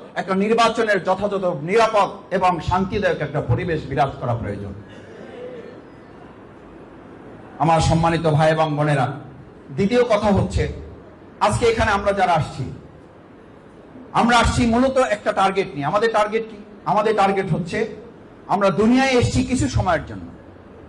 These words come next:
এই দুনিয়ার পরে আমাদের একটা জীবন আছে না নাই? সেই জীবনটা আমাদের আসল না ওটা নকল? ওইটা আসল জীবন,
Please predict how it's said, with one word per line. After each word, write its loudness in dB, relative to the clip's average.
এই 2
দুনিয়ার 4
পরে 4
আমাদের 4
একটা 0
জীবন 0
আছে 2
না -2
নাই? -2
সেই 2
জীবনটা 2
আমাদের 2
আসল 2
না 0
ওটা 0
নকল? 0
ওইটা 2
আসল 0
জীবন, -4